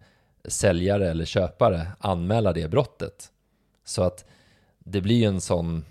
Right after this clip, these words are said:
en, en sån diskussion och en sån situation där vissa av de här brotten kommer kunna fortsätta begås för att det inte finns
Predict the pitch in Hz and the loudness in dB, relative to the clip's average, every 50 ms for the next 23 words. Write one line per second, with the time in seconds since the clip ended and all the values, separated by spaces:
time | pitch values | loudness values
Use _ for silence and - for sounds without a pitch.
0 | - _ _ _ _ _ - - 90 - - 98 98 - 104 98 95 90 92 - | -20 _ _ _ _ _ -14 -12 -10 -8 -6 -6 -2 0 0 0 2 0 -2 -2
1 | - - 90 - - 131 123 101 90 87 85 85 82 - 95 90 82 - - - | -2 -6 -6 0 2 2 2 2 2 0 -2 -4 -2 -2 -4 -4 -2 -4 -6 -4
2 | 95 92 87 - - 127 104 87 82 80 82 82 82 80 80 78 _ _ _ _ | -4 -4 -2 0 0 0 0 0 -2 0 0 0 0 0 -2 -6 _ _ _ _
3 | _ _ _ _ _ _ _ _ - - 98 110 110 - - 110 107 92 92 90 | _ _ _ _ _ _ _ _ -14 -6 -4 -4 -2 2 2 2 2 4 2 0
4 | 85 85 101 110 - - _ - 101 92 87 85 85 98 - _ _ - - - | 0 2 0 0 0 -2 _ -6 -6 -4 -4 -6 -8 -10 -14 _ _ -20 -20 -20
5 | - _ - - 120 113 113 101 98 92 85 - - - 90 85 82 78 - 98 | -20 _ -2 0 0 0 2 0 -2 -2 -4 -4 -4 -4 -4 -2 -4 -4 -4 -6
6 | 87 - - 101 82 - - 82 80 90 85 117 113 101 85 80 - - - 90 | -6 -6 -6 -8 -6 -4 -6 -4 -4 -4 -2 0 0 0 0 -2 -6 -6 -4 -4
7 | 78 - - 90 82 - 85 - - 82 80 80 - - - - | -4 -4 -6 -8 -8 -8 -8 -10 -8 -8 -8 -8 -8 -12 -14 -14